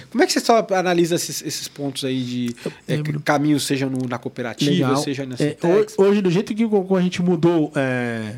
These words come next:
Speaker 2: de cara,
Speaker 1: Hum.
Speaker 2: o empregador também mudou de cara. O grande emprego pode vir do pequeno empregador, né?
Speaker 1: Sim.
Speaker 2: Não necessariamente tem que ser de um grande. E se você pega hoje o ambiente de fintechs, insurtechs, se você pega ali bancos digitais, você pega, enfim, as cooperativas crescendo, até mesmo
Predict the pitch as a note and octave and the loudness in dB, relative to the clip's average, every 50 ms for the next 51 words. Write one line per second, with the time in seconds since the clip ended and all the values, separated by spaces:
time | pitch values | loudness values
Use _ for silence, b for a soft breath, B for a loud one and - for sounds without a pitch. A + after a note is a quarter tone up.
0 | A#2 _ _ - D3+ C#3 C3 - D#3+ F#3 A#3 B3 G3 C#3 B B B B B C3 | -14 _ _ -8 -8 -6 0 2 2 2 4 2 0 -2 B B B B B -18
1 | B2+ B2 B2+ - F3 F#3 G3 A3+ A3+ A3+ A3 G3+ G3+ G3+ C4+ B3+ C#4 C#4 B3 G3+ | -18 -14 -4 -2 -2 0 2 2 2 2 2 2 0 0 0 0 0 0 2 0
2 | F#3+ F#3 - - E3 C#3 C3+ C#3 D3 E3 F3+ F#3 G#3+ G3+ G3+ F#3+ F#3+ G3+ G3+ - | 0 0 0 -2 0 0 0 0 0 2 2 2 0 2 2 0 0 0 0 0
3 | A#3+ A#3+ A#3+ A#3 B3+ B3+ B3+ B3+ C4+ - - C4+ C4+ C4 C4+ C#4+ C#4+ D4 C#4+ A#3 | 0 2 0 0 0 0 -2 -2 -4 -2 -2 -2 0 0 0 0 2 4 4 4
4 | G#3 G#3+ F#3+ E3 D#3 D#3+ F#3+ E3+ F3 F#3 G#3 B3 G#3+ F3+ G#3+ G#3 G3 F#3 G3 G3 | 4 4 2 2 2 2 4 4 4 4 4 4 2 2 2 2 2 2 0 -2
5 | - - G#3+ G3+ - G#3 G3+ G#3 A3 G3+ F3+ E3+ D#3+ D3 C#3+ C3 B B B B | 0 -2 -2 0 0 0 0 2 2 2 2 2 0 0 -2 -6 B B B B
6 | B B B - D#3+ - - G3+ G3 - A3+ A3 A#3 A3 G#3+ G3+ G3 G3 F#3 D#3 | B B B -4 -2 0 0 -2 0 -2 -2 -2 -2 0 2 2 2 2 2 0
7 | D#3+ F3 F3 E3+ E3 E3 E3 D#3 D3 C3+ - D3 D3+ D3+ - A3+ A3 G3 G3 F#3+ | 0 0 -2 0 -2 -2 -2 -2 -4 -4 -6 -6 -6 -4 -2 -2 -2 0 0 0
8 | F3+ E3 D#3 D#3 - - B B B B B - D#3+ - G3 G#3 G3+ G3+ F#3+ F3+ | 0 -2 -4 -6 -10 -12 B B B B B -6 -4 -2 -2 -4 -2 0 0 0
9 | E3 D3+ D3 - - D#3 D3+ - F3+ F3+ F#3+ F#3+ F#3 F#3+ F#3 F#3 F#3+ F#3 F#3 B | 0 -2 -4 -8 -8 -8 -6 -6 -4 -4 -4 -2 0 0 -2 -2 -2 -4 -6 B
10 | B B B B - E3+ F#3 G#3 G#3 G#3 F#3 E3 E3+ F3+ D#3+ - E3 E3 E3+ F3 | B B B B -4 -2 -2 0 0 -2 -2 -2 -4 -6 -4 -2 -2 0 0 0
11 | E3+ E3 D#3+ D3+ C#3+ - - - - - D#3+ D#3+ F3 F3 F3 F3+ F3 F3 E3+ F3 | 0 0 -2 -2 -4 -4 -6 -6 -6 -8 -4 -2 -2 0 0 0 -2 -2 -4 -6
12 | D#3+ - E3+ D3+ C3+ B B B B B - D3+ D3 - F#3 F#3 F#3 F3+ D#3+ - | -6 -4 -4 -6 -6 B B B B B -6 -6 -6 -4 -4 -4 -4 -4 -4 -4
13 | F#3+ F#3 F3 F3+ - F3+ E3 D3+ - E3+ E3+ F3+ F3 E3+ D#3+ B B B B B | -4 -4 -4 -4 -4 -4 -4 -4 -4 -4 -4 -4 -4 -6 -8 B B B B B
14 | B - G3+ G3 G3 - C4 C#4+ A#3+ A3+ C4+ D4 A#3+ F3 D3+ | B 0 0 2 2 2 2 4 4 2 2 2 0 -2 -2